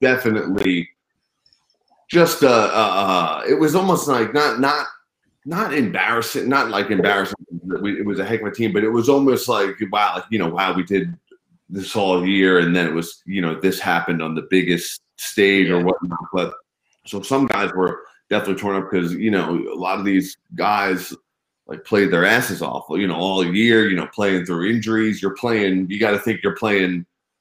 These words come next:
Speaker 1: you know, four more game, four or five more games than, than mo-, most teams. It's really like a twenty,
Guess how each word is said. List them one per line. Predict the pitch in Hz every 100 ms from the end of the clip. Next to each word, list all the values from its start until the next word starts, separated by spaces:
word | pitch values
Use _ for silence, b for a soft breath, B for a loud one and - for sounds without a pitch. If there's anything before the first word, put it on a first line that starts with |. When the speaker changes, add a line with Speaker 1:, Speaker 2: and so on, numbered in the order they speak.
| _
Speaker 1:
you | - 98
know, | 85
four | - 123 120
more | 117 113 95
game, | 110 110
four | 110 117
or |
five | 113 113 110
more | 98
games | 110 110 101
than, | 101 -
than | 98 92 92
mo-, | -
most | 95 110 113 -
teams. | 98 90
It's | 95
really | 113 117 107
like | 98 85
a | 85
twenty, | - 110 107 98 92